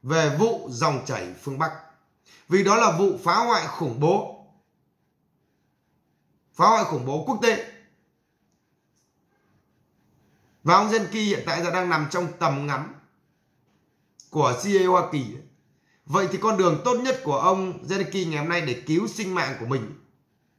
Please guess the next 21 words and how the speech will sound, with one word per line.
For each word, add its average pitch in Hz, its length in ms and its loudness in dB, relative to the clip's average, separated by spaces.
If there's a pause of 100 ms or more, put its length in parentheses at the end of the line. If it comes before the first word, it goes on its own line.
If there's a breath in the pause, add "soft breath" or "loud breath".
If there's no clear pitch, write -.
(560)
chỉ 143 160 -2
có 208 60 0
một 208 160 0
cửa 131 240 2
duy 170 60 -2
nhất 214 160 2
là 196 100 0
chạy 147 160 -4
về 131 180 -6
phía 151 100 -2
Nga, 170 360 -6 (800)
thì 196 260 2
mới 175 320 4
có 208 260 4
thể 131 340 -4 (1300)
tự 214 320 -2
cứu 202 180 -2
sống 202 240 0
chính 214 180 -6
mình 170 200 -4
được. 80 140 -14